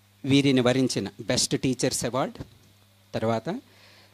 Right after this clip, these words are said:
శాస్త్రాచార్య సనాతన గురు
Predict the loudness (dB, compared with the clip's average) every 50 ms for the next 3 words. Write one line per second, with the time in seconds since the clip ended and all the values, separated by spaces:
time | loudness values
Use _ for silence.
0 | _ _ _ _ _ -8 -4 -2 0 4 4 4 4 4 0 0 0 2 2 2
1 | 2 2 0 0 0 0 -2 -4 -6 -8 -14 -20 -20 -20 -20 -20 -20 -20 _ _
2 | _ _ _ _ _ _ _ _ _ -8 -4 0 2 4 6 4 4 4 4 2
3 | 2 2 2 2 0 0 -2